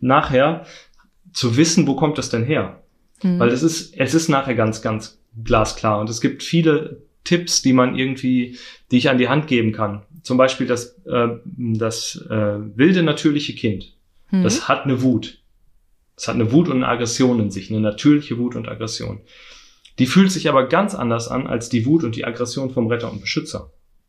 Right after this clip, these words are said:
Speaker 2: Okay.
Speaker 1: Der Retter und Beschützer hat eine Wut und eine Aggression und die ist dunkel, die ist anhaftend, die geht nicht weg. Die beeinträchtigt nachhaltig. Dass die Wut und die Aggression von dem wilden Kind,
Speaker 2: Mhm.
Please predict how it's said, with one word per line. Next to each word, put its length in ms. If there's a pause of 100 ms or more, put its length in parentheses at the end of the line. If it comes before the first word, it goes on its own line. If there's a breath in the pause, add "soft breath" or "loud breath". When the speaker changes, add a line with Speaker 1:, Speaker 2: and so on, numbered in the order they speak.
(160)
Speaker 2:
Okay. 540 (440 loud breath)
Speaker 1:
Der 160
Retter 220
und 80
Beschützer 400
hat 100
eine 220
Wut 180
und 140
eine 60
Aggression 480
und 180
die 60
ist 220
dunkel, 280
die 80
ist 120
anhaftend, 580
die 80
geht 180
nicht 160
weg. 340 (540)
Die 240
beeinträchtigt 800
nachhaltig. 640 (1000 soft breath)
Dass 360
die 160
Wut 260
und 120
die 80
Aggression 540
von 160
dem 160
wilden 260
Kind, 460 (240)
Speaker 2:
Mhm. 260